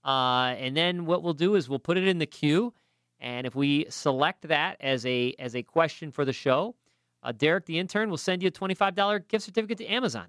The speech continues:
It's boom. It's that simple. So get on your voice memo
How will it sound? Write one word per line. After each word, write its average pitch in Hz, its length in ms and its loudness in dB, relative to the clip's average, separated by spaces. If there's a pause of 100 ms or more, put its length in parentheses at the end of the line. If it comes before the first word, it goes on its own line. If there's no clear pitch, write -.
It's - 180 -12
boom. 233 340 2
It's - 160 -14
that 254 220 4
simple. - 440 0 (480)
So 170 180 2
get 208 180 2
on 277 140 2
your 240 300 2
voice 196 320 4
memo 175 480 2